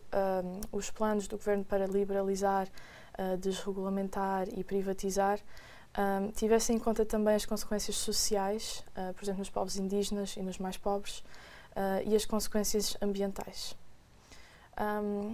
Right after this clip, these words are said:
em relação à Angola, a situação está a melhorar. Ahm,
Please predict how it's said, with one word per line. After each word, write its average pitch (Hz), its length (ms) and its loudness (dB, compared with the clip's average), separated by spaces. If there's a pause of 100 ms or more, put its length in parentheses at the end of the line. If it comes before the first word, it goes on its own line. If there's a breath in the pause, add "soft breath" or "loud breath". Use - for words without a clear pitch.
(120)
em 233 100 6
relação 233 300 6
à 214 40 2
Angola, 208 500 6
a 214 160 4
situação 202 840 0 (220)
está 208 300 4
a 196 40 2
melhorar. 196 560 4 (140)
Ahm, 196 640 2